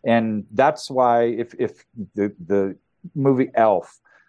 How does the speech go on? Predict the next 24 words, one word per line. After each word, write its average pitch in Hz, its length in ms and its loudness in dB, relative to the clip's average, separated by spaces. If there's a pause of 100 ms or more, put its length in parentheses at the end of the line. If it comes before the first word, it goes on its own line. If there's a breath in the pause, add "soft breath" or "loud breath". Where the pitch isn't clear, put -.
(180 soft breath)
when 113 380 -2
Buddy 127 300 0
the 123 160 0
Elf 117 260 2
goes 113 220 -2
to 113 120 -12
New 110 180 -2
York, 104 360 2
he's 104 140 -8
just 95 180 -12 (100)
freaking 123 440 -2
out 104 260 4
at 95 80 0
everything. 104 640 -2
Whereas 101 340 -2
typical 113 360 -2
New 98 140 -4
Yorkers, 123 580 -2
you 165 100 -4
know, 123 100 2
they 131 140 2
don't, 135 240 -4
they 117 100 4
don't, 120 220 0